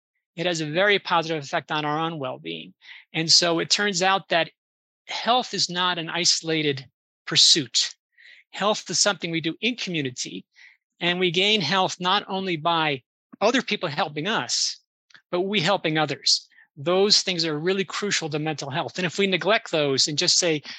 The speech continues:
"Medical system, can I have a pill, please, for this?" we are minimizing, and we are re-, doing a very strong reductionism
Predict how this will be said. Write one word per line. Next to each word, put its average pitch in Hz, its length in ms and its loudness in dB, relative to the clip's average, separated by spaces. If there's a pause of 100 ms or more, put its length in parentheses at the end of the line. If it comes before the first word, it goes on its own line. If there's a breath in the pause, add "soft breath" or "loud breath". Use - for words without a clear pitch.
(160 loud breath)
"Medical 220 320 0
system, 220 580 2 (540)
can 175 140 -6
I 196 100 4
have 233 120 4
a 196 40 0
pill, 208 300 0
please, 226 340 -2
for 214 140 -4
this?" - 440 4 (540)
we 175 240 2
are 170 260 0 (140)
minimizing, 156 1160 2 (200)
and 175 180 -2
we 170 180 2
are 165 200 2
re-, 156 320 -2
doing 180 220 0
a 156 40 0
very 175 280 2
strong 175 340 2
reductionism 131 880 -2